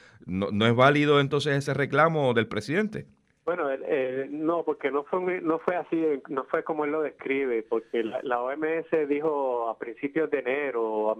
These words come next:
Speaker 2: a, a, en la primera, la segunda semana de enero, dijo que la, ¿verdad? Subestimó el po-, la fuerza de la pandemia, pero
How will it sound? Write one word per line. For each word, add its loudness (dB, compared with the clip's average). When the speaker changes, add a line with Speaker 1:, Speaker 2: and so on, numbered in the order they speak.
Speaker 2:
a, -4
a, -10
en -10
la -8
primera, -4
la -10
segunda -2
semana -4
de -4
enero, -4
dijo 0
que -6
la, -2
¿verdad? -2
Subestimó -2
el -6
po-, -2
la -2
fuerza -4
de -2
la -4
pandemia, -4
pero -2